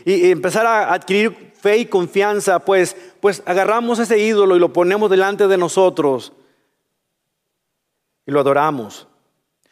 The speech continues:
Ahora, no muchas veces ese ídolo tiene que ser un ídolo inanimado, hecho de barro o de metal. Ese ídolo puede convertirse en cualquier cosa que se interponga entre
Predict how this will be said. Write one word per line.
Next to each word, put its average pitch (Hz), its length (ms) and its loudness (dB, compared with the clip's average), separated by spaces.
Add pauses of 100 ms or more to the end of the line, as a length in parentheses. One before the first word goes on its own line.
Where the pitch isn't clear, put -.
(220)
Ahora, 180 260 0 (220)
no 180 160 -2
muchas 233 320 0
veces 220 420 0
ese 214 220 0
ídolo 196 340 2
tiene 196 260 0
que 196 120 0
ser 196 380 -2
un 196 260 -2
ídolo 190 440 0
inanimado, 175 880 0
hecho 175 460 0 (260)
de - 120 -4
barro 170 640 2
o 151 40 2
de 147 80 0
metal. 151 460 0
Ese 170 240 0
ídolo 185 320 2
puede 185 200 0
convertirse 165 520 -2
en 180 80 -4
cualquier 165 1000 -2
cosa 175 580 -2 (1400)
que - 120 -16
se 131 80 -12
interponga 165 440 -2
entre 123 520 -2